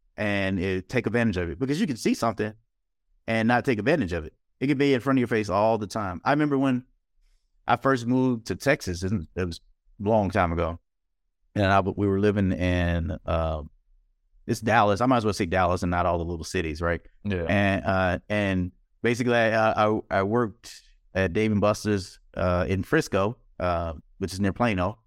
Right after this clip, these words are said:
Speaker 1: and, uh, one of the questions I asked somebody is like,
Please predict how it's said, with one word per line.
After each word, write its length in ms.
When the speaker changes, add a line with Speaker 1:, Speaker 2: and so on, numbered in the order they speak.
Speaker 1:
and, 460
uh, 100
one 200
of 80
the 60
questions 380
I 140
asked 260
somebody 420
is 280
like, 340